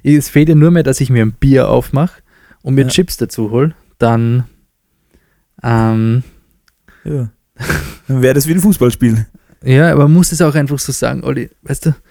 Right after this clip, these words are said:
Speaker 1: es ist Feierabend, ich hab schon hart gearbeitet heute den ganzen Tag.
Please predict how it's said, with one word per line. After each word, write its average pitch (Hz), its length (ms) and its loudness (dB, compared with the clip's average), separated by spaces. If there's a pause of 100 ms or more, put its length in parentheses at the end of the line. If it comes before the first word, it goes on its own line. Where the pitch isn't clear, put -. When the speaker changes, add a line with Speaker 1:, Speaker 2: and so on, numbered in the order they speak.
(720)
Speaker 1:
es - 160 -10
ist 131 100 -10
Feierabend, 127 920 -2
ich - 240 -10
hab - 100 0
schon 127 180 -4
hart 113 240 0
gearbeitet - 720 -4
heute 127 220 -2
den 117 80 -6
ganzen 110 340 -8
Tag. 110 260 -4